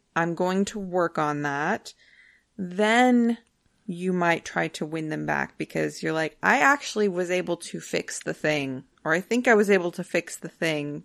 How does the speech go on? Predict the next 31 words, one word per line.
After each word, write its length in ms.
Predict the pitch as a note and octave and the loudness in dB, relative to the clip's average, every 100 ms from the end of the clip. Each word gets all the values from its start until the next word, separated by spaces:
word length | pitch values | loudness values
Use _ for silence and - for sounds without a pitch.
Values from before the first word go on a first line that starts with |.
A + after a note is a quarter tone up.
| _ | _
that, 140 | - - _ - | -8 -8 _ -4
that 120 | D#3+ | -2
broke 260 | D#3+ D3+ - | 2 0 0
this. 420 | - G3 - - _ _ - - - - _ _ | -2 -2 -8 -16 _ _ -20 -20 -20 -20 _ _
Um, 520 | D#3 D#3 D3+ D3 D3+ - _ _ _ - - | 2 4 4 2 -6 -12 _ _ _ -20 -10
and 200 | - D#3+ | -6 -2
I 180 | - F#3 | 8 8
wasn't 340 | A#3+ B3 A#3 A3 | 10 6 4 2
being 200 | G#3 G3 | 2 2
a 40 | |
good 220 | F3 E3+ | 0 0
partner, 640 | - D#3+ - - - F3+ G#3+ _ - _ _ - | 2 0 0 -6 -8 -6 -8 _ -20 _ _ -4
and 180 | C3+ - | -4 -2
I, 560 | - E3+ F3 F3 F3 F3 - _ _ _ _ D#3 | 0 2 2 2 -2 -6 -12 _ _ _ _ -4
I'd 180 | E3 | -2
love 200 | E3+ F#3 G3 | 0 2 2
a 40 | |
second 320 | G#3 G3+ F3 | 0 -2 -4
chance, 520 | - E3+ D#3 E3 - - | -6 -6 -4 -4 -8 -6
and 600 | D#3+ D#3+ D#3 D#3 D#3 D3+ - - _ _ _ _ _ _ _ _ _ _ _ _ _ _ _ D#3 | -4 -2 -4 -6 -10 -12 -14 -16 _ _ _ _ _ _ _ _ _ _ _ _ _ _ _ -4
I, 420 | D#3 D#3+ D#3+ D#3+ - | -2 -2 -4 -8 -10
I, 140 | D#3+ - _ _ _ _ | -10 -10 _ _ _ _
I 60 | E3+ | -4
think 200 | G3 F#3 | -2 -2
I 80 | F3+ | -2
need 180 | E3+ - | -4 -4
to, 80 | |
like, 280 | F3 E3 - F#3+ | -6 -6 -10 -6
get 180 | F#3 | -4
them 160 | F3 E3+ | -4 -4
to, 360 | E3 E3 E3+ | -4 -2 -6